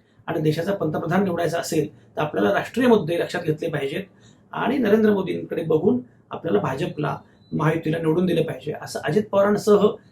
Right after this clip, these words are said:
सगळेच घटक पक्ष सांगत होते. प्रत्यक्षात मात्र ही निवडणूक मोदींच्या चेहऱ्यावर त्या अर्थानं लढवली गेली नाही, लोकसभेची निवडणूक त्या अर्थानं राष्ट्रीय मुद्द्यांवर लढवली गेली नाही. राम मंदिराचा मुद्दा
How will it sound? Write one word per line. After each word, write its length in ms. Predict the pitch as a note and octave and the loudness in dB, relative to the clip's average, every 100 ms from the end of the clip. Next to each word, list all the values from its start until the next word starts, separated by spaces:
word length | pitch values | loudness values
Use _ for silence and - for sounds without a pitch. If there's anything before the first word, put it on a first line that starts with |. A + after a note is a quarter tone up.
| - | -6
सगळेच 420 | G3+ A#3+ - - | 0 0 0 -2
घटक 260 | D#3 D#3+ F#3 | 0 0 0
पक्ष 200 | D#3 - | -6 -6
सांगत 320 | D#3+ D#3 E3+ | -2 -2 -2
होते. 540 | D3 - - - _ _ _ - | -4 -6 -10 -12 _ _ _ -12
प्रत्यक्षात 440 | - F#3+ D#4 D4+ B3 | -6 -2 0 2 0
मात्र 280 | E3 D3+ D#3 G#3+ - - - | -2 -4 -4 -6 -8 -12 0
ही 60 | A#3+ | 4
निवडणूक 480 | G3 - D#3 G3 - - | 4 2 0 -4 -8 -10
मोदींच्या 560 | D#3+ E3 E3 F#3+ A3 G#3 | -6 -4 -2 0 0 2
चेहऱ्यावर 360 | D#3 D#3+ D#3+ | 2 2 -2
त्या 180 | - E3+ | -4 -6
अर्थानं 300 | D#3 D#3 F3 | -6 -6 -6
लढवली 340 | E3 D3+ D#3+ | -2 -2 -2
गेली 200 | D#3 C#3+ | -2 -2
नाही, 260 | D3 D#3 - - - _ _ _ - | -4 -8 -14 -20 -20 _ _ _ -6
लोकसभेची 500 | D#3+ F3+ G3 A3 G#3+ | -4 0 4 4 4
निवडणूक 400 | F3 D#3 D3+ - - _ _ | 2 0 -2 -4 -12 _ _
त्या 100 | F#3+ | -4
अर्थानं 260 | F#3 - F#3 | -2 -2 -2
राष्ट्रीय 380 | - - A#3 | -4 -2 2
मुद्द्यांवर 400 | A3 F3 E3 D#3+ | 2 2 0 -2
लढवली 320 | E3 D3+ D#3 D#3 | 0 2 2 2
गेली 200 | D3 D3+ | -2 -2
नाही. 240 | D3 - - _ _ _ _ _ _ _ _ _ _ _ - | -2 -8 -20 _ _ _ _ _ _ _ _ _ _ _ -2
राम 200 | D#3 F3 | 2 2
मंदिराचा 360 | F3 E3+ - D3+ | 2 2 0 0
मुद्दा 300 | D#3 E3+ | 0 -2